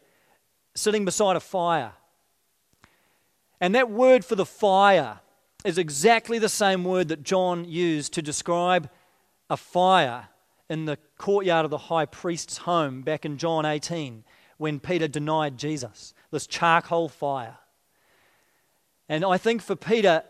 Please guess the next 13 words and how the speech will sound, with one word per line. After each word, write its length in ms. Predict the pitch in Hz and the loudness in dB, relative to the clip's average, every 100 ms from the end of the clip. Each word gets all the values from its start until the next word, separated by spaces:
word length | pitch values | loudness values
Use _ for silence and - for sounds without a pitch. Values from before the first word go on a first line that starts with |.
| - | -8
immediately, 840 | 151 160 185 226 208 170 135 113 _ _ _ _ _ _ | -8 -2 0 2 2 0 -2 -14 _ _ _ _ _ _
looking 320 | 143 196 214 | -4 -2 0
at 80 | 214 | 0
that 180 | 196 196 | 2 0
fire 460 | - 180 156 147 | 0 2 2 2
would 140 | 147 151 | 0 -4
have 80 | 139 | 0
taken 320 | 170 165 156 | 0 0 -2
him 100 | 135 | -8
back 460 | 120 165 175 - _ _ _ _ | 2 2 2 -2 _ _ _ _
to 120 | - | -8
that 240 | 139 180 190 | 2 2 2
moment 520 | 175 180 156 120 - | 0 0 -2 -10 -20